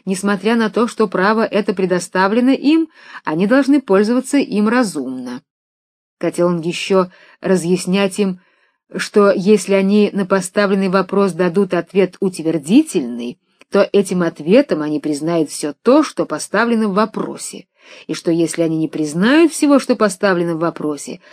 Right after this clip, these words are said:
то должны оговорить то, чего не признают.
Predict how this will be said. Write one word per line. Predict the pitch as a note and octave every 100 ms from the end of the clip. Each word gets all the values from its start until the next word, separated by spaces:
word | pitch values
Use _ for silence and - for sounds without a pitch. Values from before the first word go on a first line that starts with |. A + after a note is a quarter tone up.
| - _
то | F#3
должны | F#3 F#3+ F3+ G#3+
оговорить | - G3+ F#3+ G3 G3 F#3
то, | - D#4+
чего | - A3+ G#3+ C#4 - _ -
не | G3
признают. | G#3+ C4 A#3 E3+ C3 B2 - E3 - -